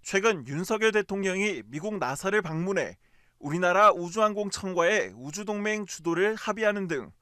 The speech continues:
관계 강화가 이뤄지고 있는 만큼 경남도 차원에서도 미리 준비에 나서야 한다는 겁니다. 이런 주장에는 사천 우주항공청 개청이 추진되고 있는 점도 크게 작용한 것으로 보입니다. 박 지사는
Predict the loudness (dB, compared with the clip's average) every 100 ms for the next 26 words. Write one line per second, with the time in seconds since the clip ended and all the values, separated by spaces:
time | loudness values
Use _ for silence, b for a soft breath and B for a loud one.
0 | _ -12 -6 -4 -2 -2 -4 -2 4 6
1 | 6 2 0 -4 -4 -4 -6 -6 -4 -4
2 | -6 -12 _ -14 -6 -2 0 0 -2 -2
3 | 0 -2 -4 2 2 2 _ -12 -6 -2
4 | -4 -6 -14 -10 -8 0 0 0 -6 -2
5 | 0 2 2 0 0 -2 0 -2 -2 -12
6 | -20 -20 -20 -20 -20 -2 0 0 -2 0
7 | 0 0 0 -2 -4 -8 -6 -4 -2 -2
8 | -4 -6 0 0 2 0 0 -2 0 -2
9 | -2 -2 -4 -4 -8 -4 0 2 2 2
10 | 0 -2 -4 2 4 4 -2 -8 -2 2
11 | 2 2 -4 2 4 4 0 0 4 6
12 | 6 2 2 0 0 -4 -20 -20 -20 -20
13 | -20 -8 -8 -6 -2 0 0 -2 -6